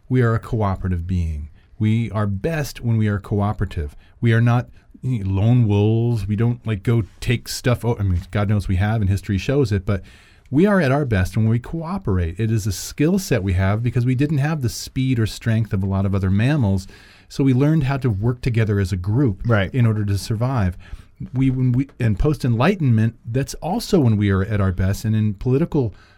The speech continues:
Speaker 1: ideologies, when we listen to and attend to the needs of the many, good things follow. And I'm not even talking about this on a moral level. I'm just saying
Speaker 2: No, you
Speaker 1: on a
Speaker 2: can, you
Speaker 1: practical
Speaker 2: can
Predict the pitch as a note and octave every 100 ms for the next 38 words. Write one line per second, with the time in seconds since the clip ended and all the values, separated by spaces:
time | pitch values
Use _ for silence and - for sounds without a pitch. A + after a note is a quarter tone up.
0 | _ _ - A2 G#2+ G2 G2 G2+ F#2+ G#2
1 | F#2+ - - _ - B2 B2 B2 A2 B2+
2 | B2+ D#3 F#3 E3+ - C#3 A#2+ A#2 A#2 G#2
3 | - B2+ C#3 C3+ A2+ A2 A2 G2 G2 G2
4 | B2 D#3 C3 G#2 - - - - A#2 B2
5 | A2 - F3 E3+ G#2+ F2+ C3 F#3 G3+ F#3+
6 | E3 F#3+ F3+ B2 B2+ G#2 G2+ G#2 G#2 B2+
7 | A2+ F2+ D2+ D#2+ G2 B2 - B2+ A#2 F#3
8 | G3 C#4 F#3+ F3 G#3+ A3